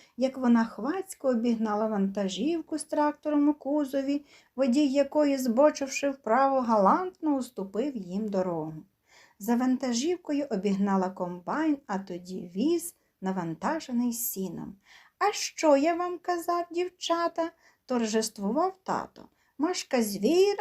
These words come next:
а не машина. При обгоні це видно найкраще». Мама і Наталочка погодилися, що Машка таки звір. Мандрувати з нею було приємно. Машка мчала трасою,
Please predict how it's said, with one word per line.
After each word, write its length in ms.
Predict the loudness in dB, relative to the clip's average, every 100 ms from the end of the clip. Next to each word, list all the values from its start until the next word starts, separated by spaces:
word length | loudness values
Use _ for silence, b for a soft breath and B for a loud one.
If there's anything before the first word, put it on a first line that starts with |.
| 2
а 40 |
не 100 | 4
машина. 800 | 4 2 -2 0 2 2 -2 -8 -4
При 140 | -2
обгоні 760 | 0 0 2 2 2 2 0 -2
це 220 | -2 0
видно 360 | 0 0 0
найкраще». 760 | 0 -2 -6 -8 -6 -8 -12 -16 _ b b b b
Мама 240 | -2 2 4
і 60 |
Наталочка 720 | 6 4 2 0 0 -2 -8 -10
погодилися, 880 | -4 -4 -4 0 2 2 2 0 0
що 260 | 0 2
Машка 420 | 4 4 2 -4
таки 320 | -6 -6 -4 -6
звір. 420 | -2 0 0 -2 b b b b
Мандрувати 600 | 2 2 4 2 2 0
з 100 | 2
нею 300 | 4 4 0
було 300 | -2 -2 -2
приємно. 960 | -4 -10 -10 -6 -2 0 2 2 0 -2 b b b
Машка 320 | -2 -2 0 -2
мчала 400 | -2 0 0 0
трасою, 800 | 0 2 2 0 0 0 0